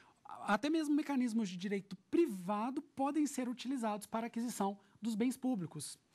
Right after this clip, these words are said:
Um exemplo que eu daria pra você: uma compra e venda. É plenamente possível que o poder público compre um bem que está à venda. É claro que quando o poder público quer utilizar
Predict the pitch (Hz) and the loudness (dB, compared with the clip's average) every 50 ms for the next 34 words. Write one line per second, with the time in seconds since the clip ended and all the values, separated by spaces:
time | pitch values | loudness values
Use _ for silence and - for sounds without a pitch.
0 | - - - - - 220 254 269 240 190 226 208 - - 226 220 202 202 214 208 | -20 -20 -12 -4 2 4 6 6 6 4 2 0 0 2 2 4 4 2 2 0
1 | 208 202 190 208 196 - - 170 143 131 - _ _ _ _ _ - 415 403 - | 0 0 0 0 0 2 0 0 0 0 -4 _ _ _ _ _ -2 -2 0 0
2 | 277 277 349 370 349 320 320 339 294 175 143 - - _ _ _ _ _ _ - | 0 0 0 0 0 2 2 2 0 -2 -4 -6 -12 _ _ _ _ _ _ -20
3 | - - 233 208 - _ - 240 240 233 262 320 370 381 330 269 226 226 - - | -12 -8 -8 -8 -6 _ 0 0 2 2 2 2 2 4 4 4 4 2 0 -4
4 | - - 190 - - - 254 285 302 269 185 175 156 160 - 269 240 - 277 233 | -8 -8 -8 -6 -2 2 2 2 2 2 0 0 -2 -2 -4 -4 -2 -2 0 0
5 | 226 208 208 233 240 247 254 247 - - - 277 320 349 349 339 262 226 214 196 | 0 -2 -2 -2 -4 -4 -4 -8 -8 -2 0 2 2 2 2 2 2 2 2 2
6 | 190 - - - 196 190 180 160 156 147 135 135 151 180 _ _ _ _ _ _ | -2 -4 -6 -6 -4 -4 -2 -2 -4 -4 -6 -8 -12 -14 _ _ _ _ _ _
7 | _ _ _ _ _ - _ _ _ - - - 254 240 - - 208 214 214 185 | _ _ _ _ _ -20 _ _ _ -14 -6 -2 -2 -2 -2 0 2 2 2 2
8 | 160 143 143 - - - 185 - - 247 254 285 349 359 330 233 - 220 208 196 | 0 -2 -6 -12 -14 -16 -12 -4 0 2 4 4 4 4 2 0 0 -2 -2 -2
9 | 190 175 - 196 196 175 156 147 143 - - - _ _ _ - - - - - | -2 -2 -2 -2 -2 -2 -2 -4 -8 -10 -16 -20 _ _ _ -20 -20 -20 -20 -20
10 | _ _ - - 233 214 185 165 151 - - - _ _ _ _ _ _ _ _ | _ _ 0 2 2 2 2 -2 -6 -8 -14 -20 _ _ _ _ _ _ _ _
11 | _ _ _ _ - 220 226 - - 269 277 247 202 208 180 160 147 143 - - | _ _ _ _ -2 -2 0 2 2 2 2 2 2 2 0 0 -2 -6 -10 -14